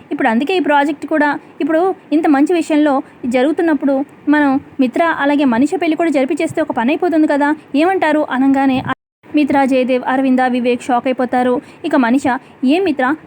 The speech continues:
పెళ్ళి అనగానే సైలెంట్ అయిపోతావు, ఏం మాట్లాడవేంటి?" అని చెప్పి అడుగుతుంది. మిత్ర అంటాడు, "చూడు మనిష, నేను ప్రజెంట్ ఇప్పుడు జేఎంఆర్ గారి, జేఎంఆర్ గారి దగ్గర ప్రాజెక్ట్ ఎలా సంపాదించాలి అదొక్కటి మాత్రమే ఆలోచిస్తున్నాను, ఇంకేమీ నాకు పట్టవు. నేను వారి దగ్గర ప్రాజెక్ట్ గెలుచుకున్నానంటే లైఫ్లో పెద్ద సక్సెస్ అయినట్టే" అని చెప్పి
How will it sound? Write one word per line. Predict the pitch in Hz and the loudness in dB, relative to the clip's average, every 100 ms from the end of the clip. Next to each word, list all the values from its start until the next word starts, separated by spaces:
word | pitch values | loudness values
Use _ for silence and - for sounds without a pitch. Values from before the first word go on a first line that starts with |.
| - | -2
పెళ్ళి | 349 | 0
అనగానే | 381 330 311 | 2 2 2
సైలెంట్ | 320 269 269 311 | 0 0 2 0
అయిపోతావు, | 285 277 302 320 | 0 -2 -2 -2
ఏం | 262 370 | 0 0
మాట్లాడవేంటి?" | 302 330 392 381 370 370 370 - | 0 0 0 0 0 -2 -4 -2
అని | 277 | 0
చెప్పి | 277 247 - | 0 -2 -4
అడుగుతుంది. | 233 254 262 247 247 - - _ _ _ - | -4 -2 0 0 0 -6 -14 _ _ _ -10
మిత్ర | 247 277 | -2 0
అంటాడు, | 262 262 247 240 - - | 0 0 -2 -4 -8 -8
"చూడు | 339 339 | -2 2
మనిష, | 262 269 320 403 - 285 | 2 0 -2 -4 -6 0
నేను | 277 | 2
ప్రజెంట్ | 269 247 311 302 | 2 2 2 2
ఇప్పుడు | 262 | 2
జేఎంఆర్ | 254 269 302 330 | 0 0 0 2
గారి, | 294 269 240 | 2 0 0
జేఎంఆర్ | 285 302 311 269 | 0 2 2 2
గారి | 254 | 0
దగ్గర | 247 240 269 | 0 0 -2
ప్రాజెక్ట్ | 247 240 294 240 | 0 0 0 0
ఎలా | 269 | 0
సంపాదించాలి | 277 262 269 262 262 269 262 269 | 2 2 2 2 2 2 0 -2
అదొక్కటి | 269 240 - 277 | 0 0 0 2
మాత్రమే | 247 262 277 | 2 2 0
ఆలోచిస్తున్నాను, | 226 254 269 - 247 254 247 - - | 2 0 -2 0 0 0 -2 -6 -4
ఇంకేమీ | 277 269 277 311 | 0 2 2 2
నాకు | 285 277 | 2 0
పట్టవు. | 240 240 254 226 - - | -2 -2 0 -2 -4 -4
నేను | 269 277 269 - - - | 2 2 2 -4 -10 -2
వారి | 269 247 277 | 2 2 2
దగ్గర | 269 262 320 302 | 2 0 0 2
ప్రాజెక్ట్ | 277 262 254 294 269 | 2 2 0 0 0
గెలుచుకున్నానంటే | 247 254 294 269 254 254 240 | -2 0 0 0 0 0 0
లైఫ్లో | 247 285 320 | 0 -2 -2
పెద్ద | 285 277 | -2 -2
సక్సెస్ | 320 269 240 285 | -2 -4 -4 -2
అయినట్టే" | 269 262 254 247 - | -2 -2 -2 -2 0
అని | 285 | 0
చెప్పి | 254 277 285 | 0 -2 -2